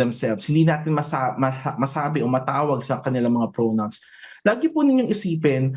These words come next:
kung kayo ang nasa sitwasyon na yun, kung tatawagin ba kayo sa mga pronouns na hindi mo naman ginagamit o sa pangalang hindi mo ginagamit, kikilalanin mo ba?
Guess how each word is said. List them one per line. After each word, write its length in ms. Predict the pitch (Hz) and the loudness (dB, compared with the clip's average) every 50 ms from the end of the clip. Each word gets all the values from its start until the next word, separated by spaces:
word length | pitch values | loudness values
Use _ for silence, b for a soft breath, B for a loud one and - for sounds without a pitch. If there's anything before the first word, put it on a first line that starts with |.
| B B B B _ - | B B B B _ 0
kung 240 | - 254 277 277 | 2 2 2 2
kayo 320 | - 240 208 202 196 196 - | 0 0 0 2 2 2 2
ang 160 | 175 180 180 | 2 0 0
nasa 240 | 180 180 170 185 170 | 0 0 0 -2 -4
sitwasyon 460 | - 190 165 165 156 156 160 160 143 | -4 -2 -2 -2 -2 0 0 -2 0
na 80 | 143 135 | 0 0
yun, 400 | 131 127 120 113 113 117 113 - _ - | 0 2 2 2 2 0 -2 -4 _ 2
kung 160 | 170 165 160 | 2 2 2
tatawagin 720 | 165 175 185 185 - 196 190 190 185 180 180 180 185 175 | 0 -2 -4 -2 -2 0 0 0 0 0 0 0 0 0
ba 160 | 160 165 160 | 2 0 0
kayo 160 | 160 156 156 156 | 0 0 0 0
sa 160 | 156 165 156 | 0 -2 -2
mga 240 | 147 147 143 143 - | -4 -6 -8 -6 -2
pronouns 560 | 139 131 127 127 127 127 117 117 117 - - | -2 0 0 0 0 0 0 -2 0 0 0
na 80 | 156 | 2
hindi 320 | 156 160 160 156 156 151 151 | 2 2 2 2 2 2 2
mo 160 | 151 147 147 | 2 2 2
naman 320 | 151 147 143 139 135 131 | 2 0 0 0 0 0
ginagamit 560 | 127 131 127 123 117 120 113 110 110 110 110 110 - | 0 0 -2 -2 0 0 0 0 0 0 -2 -2 -2
o 80 | 247 - | -4 -6
sa 80 | - - - | -6 -4 -2
pangalang 480 | - 320 311 294 269 262 254 247 247 240 | -2 -2 0 0 0 0 0 0 0 2
hindi 160 | 202 196 196 | 2 4 4
mo 80 | 180 165 160 | 4 4 2
ginagamit, 640 | 151 147 135 123 117 127 113 110 113 113 113 117 B B B B B B _ | 2 0 0 -2 -2 -2 -2 -2 -2 -4 -4 -6 B B B B B B _
kikilalanin 800 | - 208 202 196 208 202 190 180 170 175 160 151 151 147 143 139 | -2 -2 -2 0 2 2 4 4 4 2 0 0 0 2 2 2
mo 160 | 131 127 117 | 2 2 2
ba? 240 | 117 113 101 101 - | 0 -2 -4 -6 -10